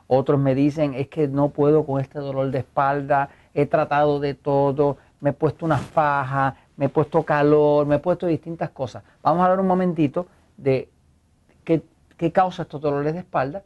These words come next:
este, y darle algunas soluciones que usted pueda aplicar, ¿no?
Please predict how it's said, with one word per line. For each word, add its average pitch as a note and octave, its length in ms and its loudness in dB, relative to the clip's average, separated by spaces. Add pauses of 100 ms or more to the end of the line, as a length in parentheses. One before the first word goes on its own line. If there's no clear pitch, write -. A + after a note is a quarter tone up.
(400)
este, - 460 -10 (420)
y G3+ 280 -2 (260)
darle D#3+ 280 2
algunas D#3 320 0
soluciones D#3 540 -4
que - 60 -16
usted B2 180 -10
pueda C#3 280 -2
aplicar, - 580 -12
¿no? C#3+ 180 -20